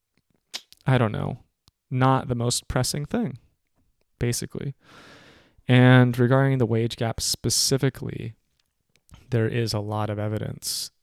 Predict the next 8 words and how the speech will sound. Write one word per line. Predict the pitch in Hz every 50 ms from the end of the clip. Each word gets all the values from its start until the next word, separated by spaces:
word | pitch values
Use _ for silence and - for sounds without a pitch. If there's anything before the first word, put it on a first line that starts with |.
| _ _ _ _ -
that | 135 110 117 110 107 107 - - -
shows | - - 120 117 117 110 -
it's | 110 - -
a |
multifaceted | 113 113 110 110 - 107 110 - 117 110 110 - - 110 110 110 - -
problem, | - - 135 139 139 135 - - - - - - 147 - _ _ _ _ -
and | 131 117 117 117
that, | 113 110 110 110 110 -